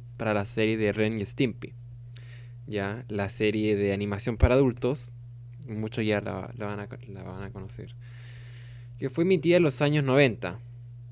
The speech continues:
Ahora sí con Comedy Central, to-, el que todos lo conocemos como el hogar de South Park, hizo esto oficial. Y aún no hay fecha de estreno,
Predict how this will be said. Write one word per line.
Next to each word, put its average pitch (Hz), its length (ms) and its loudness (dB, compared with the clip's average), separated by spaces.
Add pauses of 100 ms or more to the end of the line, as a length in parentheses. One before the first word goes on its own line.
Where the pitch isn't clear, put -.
(380)
Ahora 123 640 6
sí 117 260 -4
con 101 320 0
Comedy 110 380 0
Central, 110 640 -2 (440)
to-, 98 400 6
el 95 200 -4
que - 100 0
todos 113 160 4
lo 113 80 6
conocemos 104 480 -2
como 101 360 0
el 90 260 -6
hogar 92 380 0
de 92 120 -4
South - 280 -8
Park, 95 320 -2 (1200)
hizo 165 300 4
esto 156 180 2
oficial. 143 460 2 (960)
Y 202 340 2
aún 170 240 8
no 175 80 6
hay 190 100 10
fecha 135 440 8
de 139 100 2
estreno, 127 600 2